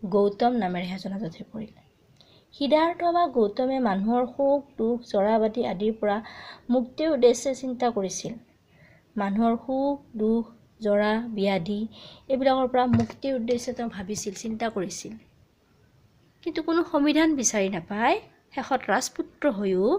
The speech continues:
সন্ন্যাসীৰ বেশ ধাৰণ কৰিলে আৰু এদিন পিতৃ, মাতৃ, পত্নী, পুত্ৰসকলকে এৰি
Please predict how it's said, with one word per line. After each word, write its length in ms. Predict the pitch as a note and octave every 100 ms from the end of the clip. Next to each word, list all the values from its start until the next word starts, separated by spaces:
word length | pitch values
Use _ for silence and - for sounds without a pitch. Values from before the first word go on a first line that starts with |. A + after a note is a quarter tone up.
| - - - -
সন্ন্যাসীৰ 520 | D4+ D#4 E4 E4+ F4 C#4+
বেশ 180 | G#3+ G#3+
ধাৰণ 240 | A3 G3+ G3+
কৰিলে 300 | G3 G3 G3
আৰু 120 | F#3
এদিন 200 | F3+ G3 G3+
পিতৃ, 340 | C4 - -
মাতৃ, 360 | D#4+ A3 - G#3+
পত্নী, 380 | G#3 A3+ - C4
পুত্ৰসকলকে 640 | C4 A#3 A#3 A3+ G#3+ G#3+ G3 F#3
এৰি 160 | F#3